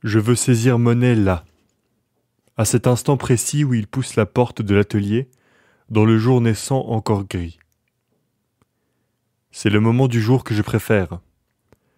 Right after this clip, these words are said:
C'est l'heure bénie où l'œuvre nous attend. L'aube est fraîche,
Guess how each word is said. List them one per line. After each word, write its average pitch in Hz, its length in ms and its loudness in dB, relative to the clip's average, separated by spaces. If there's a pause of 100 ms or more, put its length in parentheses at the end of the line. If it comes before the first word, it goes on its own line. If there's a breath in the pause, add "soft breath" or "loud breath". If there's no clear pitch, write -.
(180)
C'est - 180 0
l'heure 117 280 2
bénie 123 540 0
où 110 120 -2
l'œuvre 117 340 2
nous 104 220 -2
attend. 90 320 -6 (1200)
L'aube 110 200 2
est 101 60 4
fraîche, - 640 -2